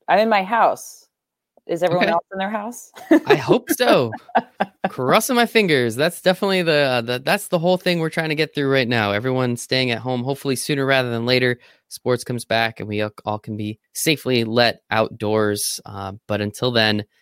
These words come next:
Speaker 2: yes, thank you for being at home, Iris. We appreciate you
Speaker 1: <laughs>
Speaker 2: and what you do for this country. So thank you for that. But Iris, the first question I have for everybody on For the Love of Sports is,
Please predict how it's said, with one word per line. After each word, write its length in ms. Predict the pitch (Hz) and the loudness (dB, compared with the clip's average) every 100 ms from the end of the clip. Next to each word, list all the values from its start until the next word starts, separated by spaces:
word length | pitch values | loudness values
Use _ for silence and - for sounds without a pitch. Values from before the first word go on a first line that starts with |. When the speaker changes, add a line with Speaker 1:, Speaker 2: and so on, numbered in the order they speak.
| - | 0
Speaker 2:
yes, 320 | 156 120 - | 0 0 -2
thank 200 | 202 202 | -2 0
you 60 | 185 | -2
for 120 | 165 | -2
being 220 | 156 143 | 2 4
at 80 | 123 | 2
home, 200 | 117 104 | 2 0
Iris. 320 | 98 98 104 | 0 -2 -4
We 140 | 131 143 | -6 -4
appreciate 560 | - 196 - 127 117 | 2 0 2 0 0
you 300 | 123 117 104 | 2 2 2
Speaker 1:
<laughs> 40 | 104 | 0
Speaker 2:
and 140 | 110 | 0
what 220 | 120 - | 0 0
you 40 | 117 | -2
do 160 | 117 | -2
for 140 | 110 107 | 0 -2
this 180 | 104 - | -4 -4
country. 500 | 139 110 113 104 - - - | -4 -2 0 -2 -4 -18 -20
So 140 | - 151 | -8 -4
thank 320 | - 165 - | 0 0 0
you 100 | 131 | 0
for 140 | 135 | 2
that. 260 | 123 117 107 - - - - | 4 2 2 -8 -20 -16 -6
But 140 | - | -2
Iris, 360 | 151 160 156 - | 2 2 2 -2
the 140 | 151 | -2
first 240 | - 170 - | 0 0 2
question 340 | 156 151 147 | -2 -2 -6
I 80 | 139 | -4
have 220 | 139 131 | -4 -6
for 120 | - 131 | -6 -4
everybody 600 | 131 127 127 123 120 - - | -4 -2 -2 -2 -4 -8 -10
on 120 | 120 | -10
For 180 | - 127 | -6 -4
the 100 | 117 | -2
Love 160 | 120 117 | -2 -4
of 140 | 113 | -8
Sports 420 | - 123 123 - | -8 -4 -4 -2
is, 380 | 113 110 113 | -4 -2 -6